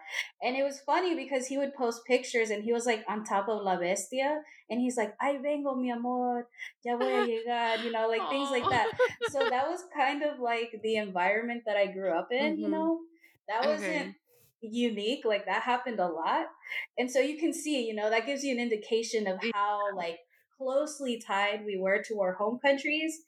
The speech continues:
Speaker 1: I think that was facilitated through the internet as well, you know?
Speaker 2: Mm-hmm.
Speaker 1: It was the rise of the internet and all that.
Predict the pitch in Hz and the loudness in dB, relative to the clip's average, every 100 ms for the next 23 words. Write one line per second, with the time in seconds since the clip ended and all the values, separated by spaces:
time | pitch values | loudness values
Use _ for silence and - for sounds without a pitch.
0 | _ - - - _ - 226 226 269 269 | _ -20 -20 -20 _ -2 -2 0 -2 2
1 | 269 262 - 214 220 214 240 254 269 254 | 2 0 -4 -4 -2 0 0 0 -2 0
2 | 247 247 220 202 190 175 190 226 247 247 | 0 -2 -4 -2 -4 -2 -2 0 0 0
3 | 190 196 175 175 190 254 277 247 254 277 | 0 -4 -2 0 2 0 -4 -4 0 2
4 | 302 302 208 208 196 220 - 208 214 214 | 0 -4 -12 -10 -10 -12 -6 -4 -4 -4
5 | 190 185 190 196 196 185 190 214 220 214 | -2 0 0 0 -2 -2 -2 0 0 2
6 | 208 190 180 180 180 185 | 2 0 -2 0 2 0